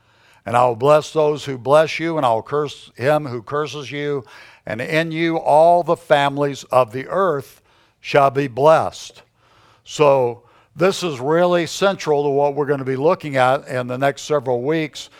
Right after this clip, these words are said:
God gave this promise to Abraham, and it is ours, those who are,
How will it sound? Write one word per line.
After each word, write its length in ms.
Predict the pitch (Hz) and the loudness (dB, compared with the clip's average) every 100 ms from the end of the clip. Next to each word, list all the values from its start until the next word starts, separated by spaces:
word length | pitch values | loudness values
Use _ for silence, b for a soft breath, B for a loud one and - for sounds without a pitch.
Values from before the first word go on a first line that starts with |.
| b b b 127 | b b b 2
God 300 | 135 156 127 | 4 4 2
gave 260 | 160 160 | 0 0
this 220 | 135 151 | -2 -4
promise 500 | - 165 170 170 151 - | -4 2 2 2 -2 -6
to 120 | 151 | -4
Abraham, 800 | 160 196 170 147 131 135 127 139 b b b b - | 0 0 2 0 2 0 0 -4 b b b b 0
and 380 | 135 147 151 156 | 2 4 0 -4
it 340 | - 170 165 | -6 -4 0
is 440 | 156 151 139 - - _ _ _ _ _ _ - | 0 -2 -4 -12 -20 _ _ _ _ _ _ 4
ours, 880 | 151 190 196 147 131 139 139 - 160 - | 6 6 4 2 -2 -6 -8 -14 -18 -20
those 580 | 110 135 147 160 170 117 | -2 2 4 2 0 -6
who 260 | 147 143 | -6 -2
are, 360 | 135 131 127 117 | 0 2 0 -2